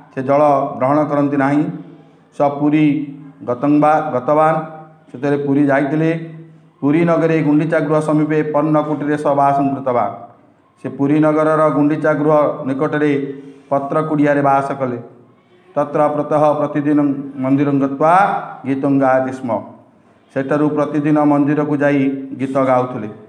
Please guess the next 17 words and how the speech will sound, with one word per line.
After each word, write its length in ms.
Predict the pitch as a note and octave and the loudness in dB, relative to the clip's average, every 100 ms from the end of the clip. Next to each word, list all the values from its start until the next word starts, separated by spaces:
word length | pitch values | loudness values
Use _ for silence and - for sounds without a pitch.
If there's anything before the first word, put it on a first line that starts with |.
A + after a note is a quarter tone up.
| - - _ - - - B2+ | -20 -20 _ -20 -20 -8 0
ଆସୀତି 520 | D3 D#3+ E3 D#3+ E3+ | 2 2 0 -2 0
ଦକ୍ଷିଣ 360 | D#3 D#3 D#3+ | 0 0 0
ଦେଶେ 380 | D#3+ D#3+ E3 E3 | 0 0 0 -2
ଦେବଶର୍ମା 480 | D#3+ D#3 E3 D#3+ D#3+ | 0 -2 -2 0 2
ନାମକ 440 | D#3 D#3+ E3 D#3 E3 | 4 2 2 2 2
ଅପୁତ୍ରିକ 560 | E3 D#3 D#3 E3+ D#3+ | 4 2 -4 -6 -2
ବ୍ରାହ୍ମଣ। 420 | E3 D3+ D#3+ E3 E3+ F3+ - - - - _ _ - _ _ _ - | 0 2 2 2 2 2 -2 -12 -20 -20 _ _ -20 _ _ _ -4
ଦକ୍ଷିଣ 360 | C#3+ - D#3+ | -2 0 0
ଦେଶରେ 420 | D#3 D#3 E3 D#3+ | 0 0 0 0
ଦେବଶର୍ମା 520 | D3 D3 D#3+ E3 D#3+ D#3+ | 0 0 0 0 0 2
ନାମକ 360 | D#3 D#3+ D#3+ D#3 | 4 2 0 0
ଜଣେ 280 | D#3 D#3 | 0 2
ଅପୁତ୍ରିକ 460 | D3+ D3+ E3 D#3 D#3 | 2 0 -6 -6 -4
ବ୍ରାହ୍ମଣ 480 | D3+ C#3+ D3 D#3+ D#3+ | 0 2 2 2 0
ଥିଲେ। 240 | D#3 E3+ F3+ F3 - - - _ _ _ _ _ _ _ _ _ - | 0 0 0 -4 -14 -20 -20 _ _ _ _ _ _ _ _ _ -12
ଜଗନ୍ନାଥସ୍ୟ 800 | C3 D3+ D#3 E3 E3+ F3 E3 E3+ | -2 2 4 4 4 0 -2 -4
କୃପୟା 440 | E3 E3 E3 E3 | -2 0 4 4